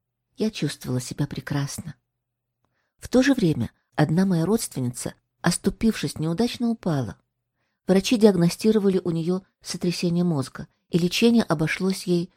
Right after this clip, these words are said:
более чем в четыре тысячи юаней. Однажды племянник мужа в сильный снегопад выехал на электрическом скутере и попал в аварию.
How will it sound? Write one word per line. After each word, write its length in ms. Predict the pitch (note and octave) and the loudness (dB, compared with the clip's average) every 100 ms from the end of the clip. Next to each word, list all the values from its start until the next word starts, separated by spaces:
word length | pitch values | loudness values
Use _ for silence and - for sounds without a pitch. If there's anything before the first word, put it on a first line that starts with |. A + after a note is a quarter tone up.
| _ - | _ -10
более 340 | E3 G#3 G#3 | -2 0 2
чем 280 | G3 - E3 - _ | 0 -2 -4 -8 _
в 80 | - | -8
четыре 340 | E3 F3 E3 | -4 -2 -2
тысячи 360 | - E3 - D#3 | -4 -8 -8 -4
юаней. 640 | D3 - C3+ C3 B2+ D3+ _ _ _ _ _ _ _ _ _ _ _ _ _ _ _ _ _ | -2 0 -2 -2 -6 -10 _ _ _ _ _ _ _ _ _ _ _ _ _ _ _ _ _
Однажды 460 | - F3+ B3 C4+ C#4+ | -4 0 0 0 -4
племянник 500 | B3+ B3 A#3 A#3+ - | -4 0 0 -2 -4
мужа 360 | D#3 D3+ C#3 - _ - - - | -4 -4 -8 -10 _ -20 -20 -12
в 60 | |
сильный 400 | - A3 A#3 A3 | -4 0 2 2
снегопад 680 | G3 G3 F#3 F3+ D#3 C#3+ - - _ | 0 0 0 0 0 -2 -4 -16 _
выехал 560 | - F#3+ G#3+ G#3 F#3+ F3+ | -8 2 2 2 0 -2
на 160 | F3 F3+ | 0 0
электрическом 680 | F3+ - G3 F#3+ - F3 - | 0 -4 -6 -6 -4 -4 -4
скутере 600 | - - B3 B3 D3 C3+ _ _ - | -12 -6 -2 0 0 -2 _ _ -4
и 80 | |
попал 460 | G3+ G3 - B3+ B3 | 0 2 2 0 2
в 80 | A#3 | 0
аварию. 520 | A3+ A3+ D#3 B2+ | 0 2 0 -2